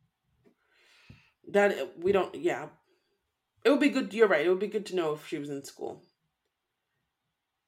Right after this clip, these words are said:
They talk about decision day, and she says she, that she doesn't know what the other one will say. They don't know what the other one will say. And you just never know.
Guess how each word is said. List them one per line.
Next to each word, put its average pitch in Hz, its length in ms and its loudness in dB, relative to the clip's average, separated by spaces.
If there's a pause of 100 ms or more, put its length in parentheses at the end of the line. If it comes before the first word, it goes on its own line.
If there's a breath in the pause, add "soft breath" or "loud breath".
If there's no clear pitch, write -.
(140)
They 240 220 -2
talk 285 240 0
about 240 300 0
decision 208 380 -2
day, 202 280 2
and 190 100 -4
she 196 100 -2
says 196 180 -2
she, 190 120 -14 (100)
that 190 220 2
she - 160 -6
doesn't 208 280 2
know 185 240 2
what 180 180 2
the - 160 -8
other 185 140 0
one 175 180 0
will 165 100 -8
say. 180 760 -2 (100)
They 180 120 2
don't 165 180 0
know 160 100 -2
what 180 160 0
the 175 80 0
other 170 140 0
one 170 120 -2
will 170 60 -2
say. 165 640 -6 (360 soft breath)
And 190 140 0
you 202 80 -2
just 196 140 -4
never 185 260 2
know. 165 600 -6